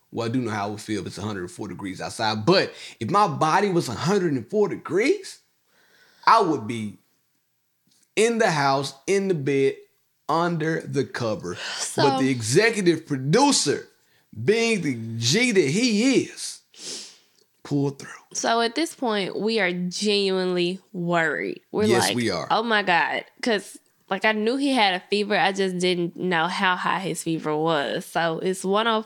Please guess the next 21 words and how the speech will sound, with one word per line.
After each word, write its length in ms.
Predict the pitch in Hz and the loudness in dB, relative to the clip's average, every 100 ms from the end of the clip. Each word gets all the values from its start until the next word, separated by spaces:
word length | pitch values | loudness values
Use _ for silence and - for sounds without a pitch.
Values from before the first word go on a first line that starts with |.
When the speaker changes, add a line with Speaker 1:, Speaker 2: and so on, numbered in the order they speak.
| - | -2
Speaker 2:
four. 480 | 190 196 190 185 196 - - - - - _ _ - | 0 2 2 2 -2 -10 -10 -10 -14 -18 _ _ -2
Um, 840 | 190 196 185 180 165 151 156 190 - _ _ _ _ _ _ _ - - - | 0 2 2 2 0 -2 -4 -8 -12 _ _ _ _ _ _ _ -20 -12 -4
I've 140 | 220 | -2
had 200 | 247 254 | 2 2
a 60 | 220 | 2
couple 280 | - 226 208 | 0 -4 -4
people, 600 | 233 202 185 185 180 - _ - | -4 -4 -2 -2 -4 -8 _ -4
you 120 | 208 | -2
know, 180 | 185 175 | 0 2
make 220 | 180 180 | 0 0
comments 420 | 226 185 175 175 | 0 0 0 -2
about 240 | 185 175 170 | -2 0 0
me 100 | 170 | 0
still 240 | 175 165 | 0 0
breastfeeding, 680 | 165 170 - 120 190 214 - | 2 0 0 -4 -4 -6 -4
even 260 | 170 165 165 | -4 -2 -2
though 180 | 156 151 | -2 -4
Blake 300 | 165 160 175 | -2 -4 -2
is 140 | 175 | -4
one. 340 | 165 131 165 180 | -2 -2 -4 0
But 420 | 196 - - | 0 0 -4